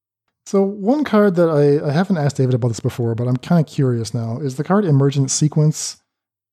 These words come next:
It's one and a green sorcery, search your library for a basic land, put it into play tapped, and then you add some counters to it. It becomes a creature land.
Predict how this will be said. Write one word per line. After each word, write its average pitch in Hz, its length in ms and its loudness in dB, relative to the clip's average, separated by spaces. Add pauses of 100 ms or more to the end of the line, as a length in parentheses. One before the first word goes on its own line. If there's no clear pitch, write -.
(120)
It's - 180 -8
one 190 120 2
and 220 80 6
a 170 60 4
green 151 220 4
sorcery, 127 600 0
search 170 320 -2
your 156 80 2
library 131 500 2
for 120 340 -4
a 117 40 -2
basic 131 340 -2
land, 117 400 -4
put - 140 -6
it 156 40 -2
into 143 140 -2
play 123 180 -4
tapped, 120 500 -4
and 131 160 4
then 135 100 4
you 139 100 2
add 147 280 0
some 127 160 -2
counters 123 360 -6
to 110 140 -8
it. 110 60 -6
It 110 80 -6
becomes 139 400 0
a 117 60 -4
creature - 320 -2
land. 69 360 -10